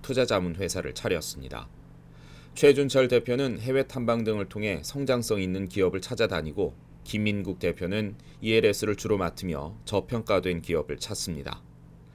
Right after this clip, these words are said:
성향은 다르지만 가치 투자라는 공통된 철학을 가지고 있죠. 이들이 만난 것은 지난 이천일 년입니다.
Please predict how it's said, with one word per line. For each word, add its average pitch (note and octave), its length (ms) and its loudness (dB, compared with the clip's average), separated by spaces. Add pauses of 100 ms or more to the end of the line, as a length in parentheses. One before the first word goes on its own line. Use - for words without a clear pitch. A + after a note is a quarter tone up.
(320)
성향은 C#3 400 2
다르지만 G#2+ 680 2
가치 F#2 340 -2
투자라는 A2+ 640 2
공통된 G#2+ 500 -2
철학을 F2+ 400 -2
가지고 E2 400 -4
있죠. - 320 -8 (960)
이들이 B2+ 280 4
만난 A2+ 300 4
것은 G#2 300 2
지난 A2 260 0
이천일 G2 420 0
년입니다. D2 560 0